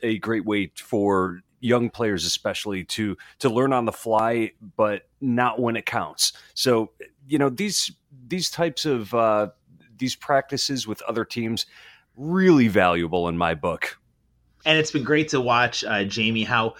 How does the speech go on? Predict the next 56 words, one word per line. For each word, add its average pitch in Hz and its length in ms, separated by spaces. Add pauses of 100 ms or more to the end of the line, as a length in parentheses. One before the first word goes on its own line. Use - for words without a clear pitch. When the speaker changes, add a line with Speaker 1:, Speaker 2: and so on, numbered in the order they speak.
(180)
Speaker 2:
you 135 100
know, 110 80
Ron 127 240
Rivera 120 400
came 117 320
out 107 220
and 104 100
said 117 160
he 120 140
didn't 117 240
expect - 480
any 92 180
fights 151 640
and 113 100
any 101 220
chippy 110 460
play. 160 480
And, 127 160 (240)
you 160 80
know, 139 80
if 170 240
there 170 140
were 160 260
fights 160 360
or 151 60
skirmishes, 151 640
we 123 80
probably 139 340
would 120 160
have 110 100
heard 143 200
about 120 220
it 113 100
on 104 140
social 110 380
media. 110 420
There 101 220
was 104 200
nothing 123 460 (400)
that 185 120
came 160 200
across 151 480
the 139 100
wires 139 720
or 113 260
the 104 120
Twitter 156 340
sphere 135 460
that 117 120
I 147 140
saw 143 400
that 127 140
had 127 180
any 123 160
sort 123 240
of, 117 180